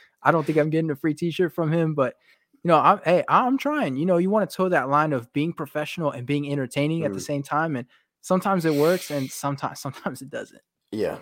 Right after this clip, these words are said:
Speaker 2: no, definitely. I think it's exactly like you said. Like, I have always, like, right here, like, a set list, set li-, que-, list of questions, like, on a bit of paper, and I will go through them. But sometimes I just do have to think, like, obviously, you know, you want what's relevant, and, you know, you
Speaker 1: Yeah.
Speaker 2: don't wanna be asking about,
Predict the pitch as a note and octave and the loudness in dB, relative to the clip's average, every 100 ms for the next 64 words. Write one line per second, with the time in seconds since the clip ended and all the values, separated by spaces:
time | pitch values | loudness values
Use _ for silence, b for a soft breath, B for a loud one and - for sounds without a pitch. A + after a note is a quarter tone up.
0 | - G#2 G#2 G2 G2 - F2 F#2+ F#2+ A#2 | -8 -2 0 0 -2 -4 -4 -4 0 0
1 | - - - F2+ - - - G#2+ A2 - | -2 -10 -2 -2 -2 -10 -8 -6 -4 -4
2 | - G2 - - G2 E2+ E2+ A2 B2 C#3 | -4 -6 -6 -4 -4 -2 0 2 4 4
3 | B2 - b b A2+ A#2 G#2 F#2 F#2+ F2 | 4 -2 b b 4 6 4 0 -2 -4
4 | - b b - A2 G#2+ A2 F2+ - - | -8 b b 0 0 2 0 -2 -6 -4
5 | A2 - - - - B2+ G2+ - G#2+ - | -2 -4 -10 -8 0 2 2 -4 -6 -8
6 | - A2 A2 - F#2 G#2 - G2+ G2 - | -10 -4 -4 -4 -2 -2 -2 -6 -6 -4
7 | F2+ F#2+ D#2+ - G2 G2 F#2+ - B B | -4 -2 -4 -2 -4 -2 -6 -6 B B
8 | G2+ A2+ A#2 A#2+ A#2+ G#2+ G2 F2 - A2 | 0 4 4 4 0 -2 -6 -4 -4 -4
9 | A#2 A2 G2 G2+ A2 F#2 - G#2 G2+ F2+ | -4 -4 -6 -8 -6 -8 -8 -8 -6 -8
10 | - b b D3 E3 C3+ C3 A#2+ A2+ A2+ | -10 b b 2 2 -2 0 0 0 2
11 | A2+ A2 - b b _ _ _ - A2 | 2 2 -6 b b _ _ _ -4 -2
12 | - A2+ G#2+ G2 G2+ G#2 F2+ G2 F#2+ F#2 | -2 0 0 2 2 2 0 -6 -4 -6
13 | G2 A2+ A2 G2+ G2+ G2 G2+ F#2+ F#2 | -2 -2 0 0 0 0 -6 -4 -6